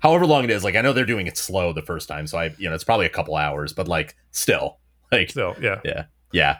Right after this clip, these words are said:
Speaker 2: Yeah.
Speaker 1: No, I
Speaker 2: It's
Speaker 1: agree.
Speaker 2: like
Speaker 1: That, like, there were, af-, after I watched the movie, I, I looked at some reviews and also looked at some, like, comments from people who had watched the movie on, online. And some people were talking about, like, "Ah, like, you know, there's a lot of contrivance in this." And it's like,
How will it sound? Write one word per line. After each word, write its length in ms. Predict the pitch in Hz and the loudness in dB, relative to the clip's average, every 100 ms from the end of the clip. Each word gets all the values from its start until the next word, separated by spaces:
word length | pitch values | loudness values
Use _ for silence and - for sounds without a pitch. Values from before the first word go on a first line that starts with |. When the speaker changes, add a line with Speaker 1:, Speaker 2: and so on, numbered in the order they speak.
| - | -4
Speaker 2:
Yeah. 180 | 107 90 | -4 2
Speaker 1:
No, 60 | 98 | 4
I 100 | 95 | 4
Speaker 2:
It's 120 | 90 | 4
Speaker 1:
agree. 100 | 82 | 0
Speaker 2:
like 80 | 80 | 2
Speaker 1:
That, 300 | 92 82 - | 2 0 -2
like, 260 | 104 101 - - _ _ _ _ _ - | -2 -2 -6 -20 _ _ _ _ _ -6
there 380 | 98 127 131 131 | 2 4 6 4
were, 480 | 120 120 113 113 - | 4 4 4 2 2
af-, 180 | 123 123 | 2 2
after 240 | 127 131 147 | 2 4 6
I 60 | |
watched 220 | 135 120 - | 6 4 2
the 80 | |
movie, 440 | 98 90 85 82 87 | -4 -2 -4 -6 -4
I, 180 | 85 85 | -2 -2
I 180 | 90 | -4
looked 340 | 85 87 87 - | -4 -2 -4 -2
at 320 | 82 80 - | 0 -2 -6
some 180 | - 82 | -10 -8
reviews 420 | 78 98 113 98 | -6 -2 0 0
and 80 | 104 | -2
also 200 | 110 101 | -2 -2
looked 160 | 92 | -4
at 100 | 78 | -6
some, 120 | - 82 | -8 -8
like, 160 | 76 | -8
comments 440 | - 85 80 78 76 | -8 -6 -4 -4 -8
from 120 | 76 | -12
people 260 | 73 78 76 | -12 -10 -10
who 100 | 76 | -10
had 100 | 73 | -8
watched 320 | 71 76 - | -4 -4 -6
the 80 | 76 | -10
movie 420 | 71 71 71 71 - | -8 -8 -8 -10 -8
on, 180 | 76 69 | -8 -4
online. 560 | 78 73 69 69 69 69 - - _ - | -2 0 0 -2 -2 -6 -14 -20 _ 0
And 220 | 98 87 | 2 4
some 160 | 117 101 | 4 2
people 200 | - 87 | 2 2
were 80 | 80 | 4
talking 240 | 87 82 | 2 2
about, 200 | 78 78 | 2 2
like, 180 | 76 80 | 2 4
"Ah, 280 | 117 110 101 | 6 8 6
like, 200 | 92 90 | 4 4
you 60 | |
know, 140 | 87 85 | 4 4
there's 120 | 82 | 4
a 60 | |
lot 140 | 85 82 | 2 2
of 80 | - | -2
contrivance 580 | 78 - 78 78 76 | -6 0 0 0 -6
in 80 | - | -6
this." 160 | 78 - | -8 -4
And 80 | 139 | -6
it's 140 | 151 | -2
like, 160 | 190 | -4